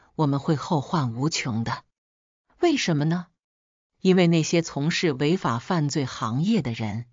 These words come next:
往往比较胆大，而且行走社会，能说善辩。和这样的人长期在一起，我们必然会被他们先入为主，被他们的言论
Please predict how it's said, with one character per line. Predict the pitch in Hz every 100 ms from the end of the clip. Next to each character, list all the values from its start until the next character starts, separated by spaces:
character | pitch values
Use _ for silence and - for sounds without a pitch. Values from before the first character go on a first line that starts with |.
| _ _ - -
往 | 170 175
往 | 202 139 165
比 | 185 135
较 | - 185
胆 | - 113 -
大， | 180 170 - _ _ _ - -
而 | - 220
且 | - 185 160
行 | - 165 233
走 | 240 131
社 | - 214 170
会， | - 175 - _ - _
能 | 156 151
说 | 170 190 185
善 | - 208 123
辩。 | 185 156 - _ _ _ _ _ _ -
和 | -
这 | 196 294
样 | 294 185
的 | 143
人 | 131 131 143
长 | - 135 156
期 | - 190
在 | 180 135
一 | 123
起， | 120 - 110 - _ _ _ - -
我 | 160
们 | 151 156
必 | 214 170
然 | 139 135
会 | - 165
被 | 139
他 | 127 -
们 | 143 131
先 | - 170
入 | 165 160
为 | 127 131
主， | 165 139 - - _ _ - - -
被 | 185
他 | - 185
们 | 185
的 | 160
言 | 135 135 147
论 | 202 196 131